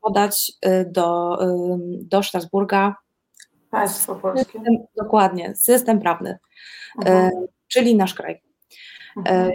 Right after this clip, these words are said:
Speaker 1: jeżeli by się okazało rzeczywiście, że właśnie sądy wszystkie po kolei, we wszystkich instancjach od-,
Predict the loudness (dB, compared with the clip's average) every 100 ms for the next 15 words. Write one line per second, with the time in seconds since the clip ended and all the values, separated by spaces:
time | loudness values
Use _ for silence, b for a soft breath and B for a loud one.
0 | -4 2 4 6 4 2 0 0 2 2
1 | 2 -2 -2 -2 -2 -4 -4 0 2 2
2 | 2 -2 0 -2 0 -4 0 0 0 -2
3 | -4 -8 -8 -2 -2 0 0 -2 -4 -6
4 | -8 -8 -6